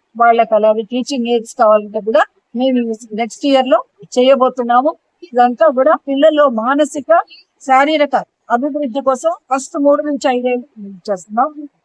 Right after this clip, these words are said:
అలాగే ఇది కంటిన్యూ చేస్తాం. హై స్కూల్, ప్రైమరీ స్కూల్ కూడా ఇప్పుడంతా కూడా ప్రైవేటైజేషన్ లేకుండా, ప్రైవేట్ స్కూల్స్ ని ఎంకరేజ్ చేయకుండా గవర్నమెంట్ స్కూల్స్ నే నేను పటిష్టం చేయడానికి, ఇంకా వాళ్ళకి ఏమేం కావాలో కూడా గవర్నమెంట్ అఫీషియల్స్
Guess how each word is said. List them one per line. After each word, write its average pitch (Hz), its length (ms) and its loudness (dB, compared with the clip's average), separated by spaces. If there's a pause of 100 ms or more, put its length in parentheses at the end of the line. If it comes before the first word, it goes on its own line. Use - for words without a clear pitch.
(160)
అలాగే 330 320 2 (100)
ఇది 302 120 -10 (100)
కంటిన్యూ 277 340 -4
చేస్తాం. 226 480 -6
హై 202 100 -4 (100)
స్కూల్, 220 340 -4
ప్రైమరీ 208 360 -2
స్కూల్ 214 280 -6
కూడా 277 140 0 (320)
ఇప్పుడంతా 233 460 0
కూడా 262 220 2 (140)
ప్రైవేటైజేషన్ 247 840 2
లేకుండా, 247 340 -2 (380)
ప్రైవేట్ 269 400 4
స్కూల్స్ 240 380 -6
ని 220 60 -4
ఎంకరేజ్ 240 440 -2
చేయకుండా 247 360 0 (420)
గవర్నమెంట్ 311 420 4
స్కూల్స్ 240 340 -4
నే 285 60 6 (100)
నేను 269 180 -4 (360)
పటిష్టం 262 460 0 (100)
చేయడానికి, 247 420 0 (160)
ఇంకా 254 200 0
వాళ్ళకి 247 380 0
ఏమేం 302 320 0
కావాలో 247 400 2
కూడా 247 140 -10 (360)
గవర్నమెంట్ 240 400 2
అఫీషియల్స్ 226 440 -8